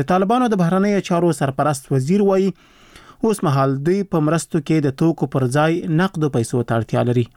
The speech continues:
امیر خان متقي دا خبره د اسلامي همکاریو سازمان د بهرنیو چارو وزیرانو په غونډه کې وکړه. دا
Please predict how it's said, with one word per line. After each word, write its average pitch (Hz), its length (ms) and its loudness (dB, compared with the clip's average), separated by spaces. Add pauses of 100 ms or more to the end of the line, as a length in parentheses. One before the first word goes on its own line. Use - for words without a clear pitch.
(120)
امیر - 180 -2
خان 131 220 2
متقي 135 400 -2
دا - 100 -8
خبره 156 320 0
د 151 100 0
اسلامي 160 320 0
همکاریو 165 440 0
سازمان 156 340 0
د 135 80 2
بهرنیو 170 400 0
چارو 165 200 2
وزیرانو 160 380 0
په 151 140 0
غونډه 143 260 0
کې 127 140 -4
وکړه. 117 200 -4 (100)
دا 127 40 2